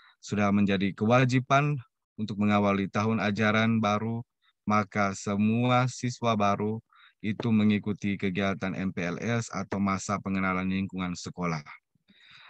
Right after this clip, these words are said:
Karena situasi dan kondisi, maka dalam dua tahun ini kegiatan M P L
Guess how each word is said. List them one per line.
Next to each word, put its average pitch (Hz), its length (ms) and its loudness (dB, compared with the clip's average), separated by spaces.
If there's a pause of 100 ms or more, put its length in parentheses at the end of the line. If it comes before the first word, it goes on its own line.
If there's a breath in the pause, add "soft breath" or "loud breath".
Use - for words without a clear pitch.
Karena 110 240 2
situasi 151 480 4
dan 139 240 4
kondisi, 120 480 0
maka 101 320 2
dalam 110 320 4
dua 117 240 2
tahun 117 400 0
ini 143 320 4 (400)
kegiatan 117 560 0
M 123 160 -2
P 135 80 -4
L 127 160 -2